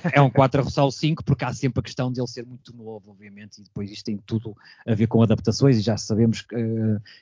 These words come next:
que às vezes não é fácil, e para o nórdico vir para Portugal, as coisas, eh, são muito boas em termos de clima, mas depois há, há sempre alguns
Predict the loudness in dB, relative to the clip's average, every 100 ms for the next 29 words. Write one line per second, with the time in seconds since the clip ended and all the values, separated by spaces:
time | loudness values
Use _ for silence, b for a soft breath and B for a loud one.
0 | 0 2 4 4 4 4 2 2 2 -2
1 | -2 0 0 4 4 4 2 -4 -4 0
2 | -2 -2 -4 -2 0 0 -2 -4 -4 -4
3 | -8 B B B -12 -8 -6 -2 2 2
4 | 4 4 4 2 0 0 0 2 2 0
5 | -2 -2 -2 -4 -6 -4 -2 0 -2 -4